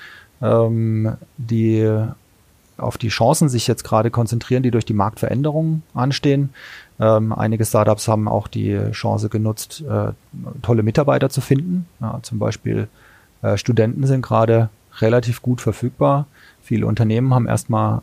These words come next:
äh, keine Werkstudenten oder keine Praktika mehr ausgeschrieben. Deswegen ist ein sehr großer Zulauf auch in Richtung Startups. Ähm,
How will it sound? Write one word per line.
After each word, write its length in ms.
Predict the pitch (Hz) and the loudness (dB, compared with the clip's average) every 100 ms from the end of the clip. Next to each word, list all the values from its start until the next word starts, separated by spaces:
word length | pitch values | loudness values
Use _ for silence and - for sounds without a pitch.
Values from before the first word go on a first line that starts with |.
| - | -4
äh, 420 | 110 107 107 104 | -2 0 0 -2
keine 440 | - 107 104 104 113 | 0 0 2 0 -2
Werkstudenten 560 | 117 117 139 127 123 120 | -4 -2 0 0 0 -2
oder 260 | 110 107 101 | 0 0 -2
keine 440 | - 101 101 101 - | -2 -2 -2 -4 -6
Praktika 480 | 110 - - 123 | -6 -4 -2 0
mehr 140 | 117 117 | 0 0
ausgeschrieben. 600 | 117 - - 107 104 107 - - - - _ | -2 -4 -6 -4 -2 -4 -8 -20 -20 -20 _
Deswegen 320 | 107 - 110 | -2 0 -2
ist 80 | 110 | 0
ein 100 | 104 | 0
sehr 120 | 101 | 0
großer 300 | 104 120 117 | 0 2 0
Zulauf 400 | - 131 120 113 | 2 2 2 2
auch 140 | 117 107 | -2 -2
in 100 | 107 | -4
Richtung 260 | 110 107 | -4 -6
Startups. 500 | 101 117 120 123 - - - - - - _ _ - | -4 0 0 0 -4 -18 -20 -20 -20 -20 _ _ -2
Ähm, 560 | 107 104 101 101 98 | 2 4 2 0 -2